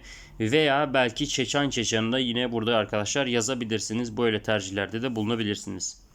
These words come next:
Ee, beşinci koşuya geldim. Meydan üç yaşlı Araplar, bin iki yüz metre kum pist yarışı. Arkadaşlar Ben Hadır iki numara, e, ve beş numara Fırtına İbiş arasında bir mücadele bekliyorum ben burada. Tabii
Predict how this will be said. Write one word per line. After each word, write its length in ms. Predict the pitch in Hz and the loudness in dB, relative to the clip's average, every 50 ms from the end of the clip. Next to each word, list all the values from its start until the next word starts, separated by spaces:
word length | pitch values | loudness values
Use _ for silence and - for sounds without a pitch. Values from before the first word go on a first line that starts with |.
| - - - - - - - - - - - - - - - - - | -20 -20 -20 -20 -20 -18 -20 -20 -20 -20 -20 -20 -20 -20 -18 -8 -2
Ee, 220 | - 117 113 113 117 | 2 4 4 4 4
beşinci 320 | 139 131 - 160 160 143 | 2 0 0 -2 -2 -2
koşuya 320 | 139 156 147 - - 147 135 | 0 0 2 2 2 0 2
geldim. 300 | 143 139 139 151 151 143 | 2 2 4 4 4 4
Meydan 280 | 139 139 135 143 147 | 4 4 2 2 2
üç 160 | 139 139 - | 0 2 2
yaşlı 240 | 147 139 - - 143 | 0 0 2 2 0
Araplar, 300 | 135 135 - 143 143 135 | 0 0 2 0 0 2
bin 100 | 135 135 | 2 0
iki 140 | 131 - 139 | 0 0 -2
yüz 80 | 131 127 | 0 0
metre 280 | 135 131 131 - 143 | 0 0 0 -2 -2
kum 260 | 139 - 143 135 123 | 0 0 0 0 0
pist 220 | 117 - - - 135 | -2 -4 -4 -2 0
yarışı. 380 | 127 123 117 - - 160 151 | 0 -2 -2 -2 0 2 4
Arkadaşlar 500 | 131 127 - - 127 117 - 139 127 110 | 4 2 2 0 0 0 0 0 0 0
Ben 160 | 117 123 127 123 | 2 2 2 2
Hadır 340 | 120 123 127 127 147 147 | 2 0 2 2 0 0
iki 320 | - - 113 - - 143 135 | 0 -2 -6 -4 -2 0 2
numara, 440 | 131 123 120 120 131 143 147 135 - | 4 4 4 4 4 4 2 0 2
e, 340 | 113 120 117 117 117 117 | 2 4 4 4 4 4
ve 240 | 120 123 127 123 117 | 4 2 2 2 2
beş 200 | 127 135 - - | 0 -2 -2 -2
numara 160 | 131 131 127 | -2 -2 -2
Fırtına 340 | - 135 113 107 - 131 131 | -2 -4 -4 -2 -2 -2 0
İbiş 340 | - - 120 127 123 - - | 0 0 -2 -2 -2 -2 0
arasında 400 | 117 120 117 113 - 123 127 131 | 0 0 0 0 0 -2 -2 -2
bir 60 | 120 | -2
mücadele 520 | 113 117 107 120 120 117 113 120 123 131 120 | -2 -2 0 2 2 2 2 2 0 2 2
bekliyorum 400 | 117 104 - - 113 110 107 110 | 0 0 0 0 0 2 2 2
ben 160 | 110 104 101 | 0 0 0
burada. 200 | 107 113 131 127 | 0 -2 -2 0
Tabii 280 | - 123 120 123 117 | 2 2 2 2 2